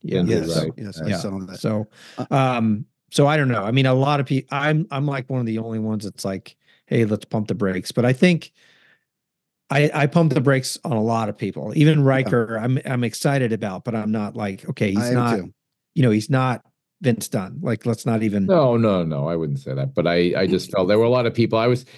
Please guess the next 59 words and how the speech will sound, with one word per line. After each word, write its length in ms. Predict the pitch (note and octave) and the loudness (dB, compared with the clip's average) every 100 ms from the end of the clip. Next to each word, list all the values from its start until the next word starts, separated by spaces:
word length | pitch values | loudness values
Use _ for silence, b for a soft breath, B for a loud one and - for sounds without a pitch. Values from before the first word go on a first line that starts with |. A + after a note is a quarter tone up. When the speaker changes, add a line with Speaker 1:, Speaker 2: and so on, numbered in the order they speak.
| B B | B B
Speaker 2:
he 80 | F3+ | 2
was 100 | E3+ | 4
a 40 | D3+ | 4
little 120 | C3 | 2
favorite 260 | C3+ B2+ | 2 2
of 40 | A#2 | 2
mine 180 | A#2 G#2+ | 0 -2
'cause 160 | G#2+ | -2
when 80 | G#2+ | -2
he 80 | G#2+ | 0
got 140 | G2+ - - | -2 -2 -6
drafted, 560 | G2+ G#2 G2+ - G#2 | -2 0 -2 -2 -4
and 100 | F#2 F2+ | -4 -6
some 160 | G2+ | -8
people 240 | F#2 G2 F2+ | -4 -2 -2
thought 260 | - F#2 | 0 0
that 80 | F#2 | 0
was, 180 | F2+ F2 | 0 0
you 80 | F#2 | -4
know, 80 | E2+ | -4
some 200 | G2+ F#2 | -4 -4
pundits 340 | G2 F2+ D#2 | -2 -2 -2
thought 140 | F2+ F2 | -2 -4
it 20 | |
was 140 | D#2+ | -4
a 40 | E2 | -4
bad 340 | E2+ E2+ C#3 | -2 -4 -6
pick. 300 | - F#2 E2+ | -4 -2 2
Speaker 1:
Oh, 460 | G#3 G#3 F3+ B2 - | 2 2 2 0 -4
yeah, 320 | - D3+ C#3+ A2 | 2 2 4 2
he's, 240 | C#3 - - | 2 0 -4
Speaker 2:
And, 180 | A2 G2+ | 0 4
Speaker 1:
he's 120 | E3+ | 6
already 200 | F#3 F#3 | 6 6
Speaker 2:
and 60 | E3+ | 6
that, 40 | |
Speaker 1:
exceeded 280 | C3+ D#3 D3+ | 6 4 6
Speaker 2:
that 140 | D#3 F#3+ | 6 4
Speaker 1:
his, 100 | G#3 | 4
Speaker 2:
kinda 200 | G3+ C#3 | 4 6
drove 260 | C#3 C3+ | 6 6
me 160 | C3 B2 | 6 4
Speaker 1:
yeah, 80 | A#2+ | 2
Speaker 2:
up 100 | A#2 | 2
the 80 | A2 | 4
Speaker 1:
yeah. 80 | A#2 A#2 | 4 4
Speaker 2:
wall, 120 | A2+ | 2
and 80 | A2 | 2
I, 100 | A2+ | 2
"Oh, 160 | D#3+ D#3 | 2 4
really? 320 | F#3 A3+ B3+ | 4 2 2
Okay, 320 | G#3+ C#3 D#3 | 0 0 0
he's 180 | B2+ C3 | 2 0
now 200 | E3 F3 | -2 -2
my 160 | E3+ C#3+ | -2 -2
favorite 400 | D#3 C#3 B2+ - | 0 -2 -2 -8
player. 320 | B2 G2 F2+ | -6 -4 -2
F 240 | A#2+ C3+ | -4 -4
you." 400 | B2 G#2 C3+ A2 | -2 0 0 -2